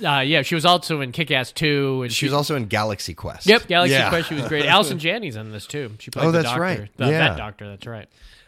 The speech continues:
Speaker 2: Um, and so basically, I mean, it starts off, it's just a, a story of a, a, a kid whose mom is from this town, but she's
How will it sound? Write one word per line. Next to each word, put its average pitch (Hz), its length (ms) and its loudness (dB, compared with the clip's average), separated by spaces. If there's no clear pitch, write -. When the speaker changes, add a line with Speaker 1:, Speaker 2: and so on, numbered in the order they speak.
Speaker 2:
Um, 113 520 2
and 143 180 0
so 160 320 2
basically, 151 640 0
I 135 80 0
mean, 139 260 0
it 135 160 -4
starts 165 380 -2
off, 151 240 -2
it's 113 140 -4
just 127 260 -2
a, 101 260 -2
a 101 60 0
story 120 460 0
of 101 120 0
a, 90 400 -2
a, 76 60 -14
a 92 60 -10
kid 160 300 -2
whose 127 240 0
mom 110 380 0
is 98 120 -4
from 104 260 -4
this 98 180 -4
town, 98 380 -6
but 92 100 -8
she's 120 380 -6